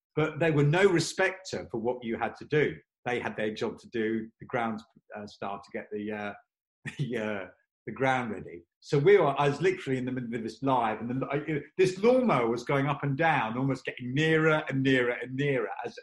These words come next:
as, as, as, as, as this live report went on. And eventually, I, I mean, it, we practically got run over by this lawnmower. I mean, it deliberately got so close in that it made a scarper,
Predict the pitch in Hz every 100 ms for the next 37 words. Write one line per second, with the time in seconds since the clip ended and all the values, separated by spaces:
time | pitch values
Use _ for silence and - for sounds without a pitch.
0 | 123 117 - - 120 113 - _ _ _
1 | _ - 120 110 - - 123 - - -
2 | 120 - 117 113 - 123 127 123 110 -
3 | _ 117 110 143 123 117 107 127 95 85
4 | - _ _ _ - 143 139 202 196 -
5 | 113 95 98 104 131 131 131 135 - -
6 | 131 135 135 135 - - - _ 151 156
7 | 151 - - - 185 - - 131 127 139
8 | 127 143 139 139 110 110 117 113 107 131
9 | 127 117 104 95 95 - _ - 143 151
10 | 139 170 208 214 147 135 135 135 - 185
11 | 180 170 - 175 151 113 104 - 123 131
12 | 135 147 151 156 151 135 127 - 147 135
13 | 120 107